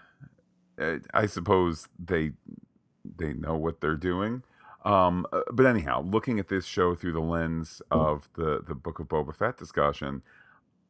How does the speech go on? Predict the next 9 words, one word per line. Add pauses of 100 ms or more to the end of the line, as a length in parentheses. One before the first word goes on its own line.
I
would
not
have
minded
if
there
was
one